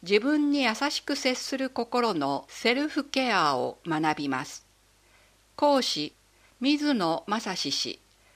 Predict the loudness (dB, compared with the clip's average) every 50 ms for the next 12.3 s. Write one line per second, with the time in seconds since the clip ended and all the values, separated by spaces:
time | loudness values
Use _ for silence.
0 | _ _ -10 -10 -8 -2 0 0 2 2 2 4 4 4 4 2 0 -2 -4 -6
1 | -6 -4 -2 -2 -2 -2 -4 -4 -4 0 2 2 2 2 2 0 -2 -2 -4 -2
2 | 0 0 2 0 0 -4 -6 -8 -6 -4 -2 2 2 4 4 4 2 2 0 -2
3 | -2 -2 -4 -4 -4 -4 -6 -8 -8 -8 -8 -8 -8 -8 -6 -6 -4 -6 -6 -6
4 | -4 -2 -2 -2 -2 -4 -8 -10 -14 -14 _ _ _ _ _ _ _ _ _ _
5 | _ _ _ _ _ _ _ _ _ _ _ _ -4 0 0 0 2 2 0 0
6 | 0 -2 -4 -6 -6 -8 _ _ _ _ _ _ -10 -4 0 2 2 2 2 2
7 | 2 2 2 2 0 -2 -4 -4 -2 0 0 0 0 0 0 -2 0 -2 -2 -4
8 | -6 -6 -6 -4 -2 0 2 2 2 2 0 0 -2 -2 -4 -6 -8 -16 -20 _
9 | _ _ -6 -2 0 2 2 4 4 4 4 2 2 -2 -6 -6 -6 -4 -2 -2
10 | -2 -2 -4 -4 -4 -2 0 0 0 0 -2 -2 -4 -8 -8 -6 -8 -10 -12 _
11 | _ _ _ _ _ _ _ _ _ _ _ _ -4 -2 0 0 0 0 -2 0
12 | 0 2 2 2 0 -2